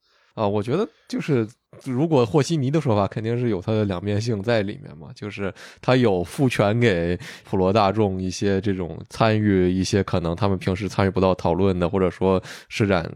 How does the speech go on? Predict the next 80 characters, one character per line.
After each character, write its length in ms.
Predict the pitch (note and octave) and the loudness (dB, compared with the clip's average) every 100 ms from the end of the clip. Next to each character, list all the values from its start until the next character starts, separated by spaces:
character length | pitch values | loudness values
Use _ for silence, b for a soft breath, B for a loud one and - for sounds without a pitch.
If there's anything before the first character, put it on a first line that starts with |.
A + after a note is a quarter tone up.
| - _ | -16 _
公 160 | G2+ | -4
众 140 | G2+ F#2+ | -2 -2
权 240 | - E2+ | -2 -2
力 80 | F#2 | 0
的 100 | F#2 | 0
这 100 | F2+ | 0
样 160 | F2 F2 | -2 -4
一 40 | |
种 100 | F2+ - | -8 -6
方 220 | F#2+ G2 | -4 -2
式， 160 | - F2+ | -4 -2
但 140 | F#2+ | -2
是 80 | F#2+ | -2
同 280 | - - A#2+ | -6 -6 -6
时 400 | - G2 G2+ A2+ B B | -4 0 2 0 B B
它 160 | - D3+ | -2 0
也 180 | C#3+ C#3 | 2 2
有 480 | G#2 F#2 D#2 C#2 - B B B | 2 0 -2 -6 -12 B B B
不 180 | - A#2+ | -2 2
那 80 | E3 | 2
么 100 | F3 | 2
规 220 | - E3 | 2 2
范 180 | E3 D3 | 2 2
的 160 | A2 G#2+ | 2 0
运 240 | D3 D3 | 0 0
用， 180 | B2 G#2+ | 2 0
有 120 | D#2+ | 0
的 80 | E2 | -2
时 100 | G2 | -2
候 80 | A2 | -2
会 160 | C3+ | 0
带 140 | B2+ G2 | 0 0
来 100 | A2 | 0
很 160 | - | -2
多 220 | - F#2 | -4 -2
的 60 | A2 | 0
问 200 | C#3 D#3+ | 0 -2
题。 200 | E2+ - | -4 -8
然 100 | E2+ | -4
后 100 | F#2 | 0
我 120 | B2 G2 | 0 2
会 160 | D3+ | 2
想 260 | D3 G2+ E2+ | 0 -2 0
到 180 | A2 A#2+ | 0 2
的 100 | G2+ | 0
两 260 | G2 G#2 | -2 -4
个 80 | F#2+ | -6
具 160 | F#2+ D#3+ | -6 -6
体 140 | - | -6
的 140 | F#2+ G#2 | -6 -6
点 300 | - F#2+ - | -4 -6 -6
是， 180 | F#2+ G2+ | -10 -10
比 140 | - F2 | -8 -8
如 120 | F#2 | -6
说 320 | A#2+ A#2 B2 B B B F#2 | -2 0 0 B B B -2
如 140 | B2 | 2
果 80 | D3+ | 4
我 80 | C3+ | 2
们 120 | F#2+ | 2
再 180 | A#2+ A#2+ | 2 2
回 220 | A2+ G#2 | 2 2
到 200 | B2 A#2+ | 4 2
语 180 | G2 F2+ | 0 -2
言 220 | D#2 D#2+ | 0 0
的 100 | A#2+ | 0
例 160 | C3+ G2+ | 2 0
子 100 | F2 | -2
上， 180 | E2+ | -6
因 60 | F2 | -6
为 80 | G2+ | -8
可 160 | - | -8
能 140 | F2 F#2+ | -8 -6
比 100 | F2 | -4
较 280 | G2 F#2+ F#2 | 0 2 2
好 260 | - D2 | -2 -4
来 260 | D2+ E2+ F2+ | -2 -2 -2
讲 260 | - - - | -4 -6 -6
述， 200 | - G2+ | -6 -4
就 120 | G2 | -4
是 220 | A2+ A2 | -2 -2